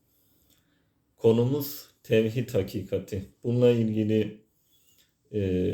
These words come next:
Risale-i Nur'da onuncu sözde geçen bir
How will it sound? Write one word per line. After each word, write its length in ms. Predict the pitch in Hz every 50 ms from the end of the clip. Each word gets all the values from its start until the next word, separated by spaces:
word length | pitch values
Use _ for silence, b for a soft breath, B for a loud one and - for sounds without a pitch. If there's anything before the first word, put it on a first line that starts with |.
| 98 98
Risale-i 580 | 104 104 - - 110 107 104 101 98 98 98
Nur'da 300 | 98 98 95 95 98 95
onuncu 400 | - 107 104 107 107 104 101 104
sözde 400 | 101 - - 98 95 92 95 95
geçen 520 | 95 95 95 95 - - 104 98 95 92 92
bir 440 | 95 95 92 90 - - - -